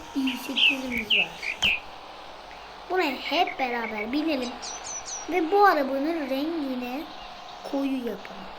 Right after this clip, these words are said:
Nasıl B M W i sekiz? Beyaz daha yakışıyor B M W i sekizimize. Yorumlara gelsinler. Beyaz mı daha çok yakışıyor? Tamam, gösteremedim.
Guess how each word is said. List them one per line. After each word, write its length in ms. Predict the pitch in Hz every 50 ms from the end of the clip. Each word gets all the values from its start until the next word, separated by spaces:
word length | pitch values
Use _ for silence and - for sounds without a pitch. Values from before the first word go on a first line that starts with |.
| - - - - - - - - - - - - - - - - - - - - - - - - - - - - - - - - - - - -
Nasıl 300 | 240 254 247 - - 240
B 100 | 226 226
M 140 | 220 214
W 320 | 208 208 208 196 196 202 208
i 40 | 247
sekiz? 220 | 269 262 240 240
Beyaz 440 | 269 269 294 359 415 415 392 349 302
daha 160 | 359 381 427
yakışıyor 580 | 453 453 415 330 339 294 - - 254 233 226 220
B 60 | 220
M 300 | 220 220 214 214 214 208
W 80 | 202
i 160 | 202 196 196 196 -
sekizimize. 600 | 202 196 196 - - - 208 202 196 196 196 190 190 - - - - - - - - - - - - - - - - - - - - - - - - - - - - - - - - - - - - - - - -
Yorumlara 420 | 285 311 330 359 359 349 339 349
gelsinler. 760 | 370 359 339 311 302 302 294 - 311 285 226 214 214 220 226
Beyaz 540 | 240 240 240 254 254 269 311 359 381 - 392
mı 120 | 381 370
daha 260 | 403 403 392 392 403 403
çok 220 | 403 415 415 403 381
yakışıyor? 600 | 392 392 - - - - 392 403 403 403 403 403 392 - - - - - - -
Tamam, 240 | 254 233 226 226 220
gösteremedim. 600 | 240 226 - - - 226 226 220 220 226 262 294